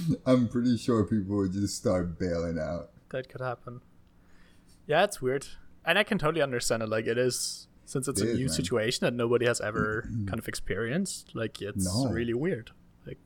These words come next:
Speaker 1: It's so
Speaker 2: there's,
Speaker 1: freaking weird.
Speaker 2: you
Speaker 1: It's
Speaker 2: can't
Speaker 1: very
Speaker 2: draw
Speaker 1: strange.
Speaker 2: from your history and kind of make sense of this, so.
Speaker 1: Mm,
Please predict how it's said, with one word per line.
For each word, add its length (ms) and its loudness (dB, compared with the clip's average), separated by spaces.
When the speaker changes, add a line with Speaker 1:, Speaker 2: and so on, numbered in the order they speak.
Speaker 1:
It's 260 0
so 100 2
Speaker 2:
there's, 360 2
Speaker 1:
freaking 320 0
weird. 420 -2
Speaker 2:
you 200 -2
Speaker 1:
It's 100 0
Speaker 2:
can't 300 12
Speaker 1:
very 180 6
Speaker 2:
draw 540 10
Speaker 1:
strange. 680 -16
Speaker 2:
from 280 0
your 140 4
history 500 0
and 260 -4
kind 180 2
of 80 -4
make 160 0
sense 280 -2
of 120 -6
this, 220 -8
so. 380 -8
Speaker 1:
Mm, 380 2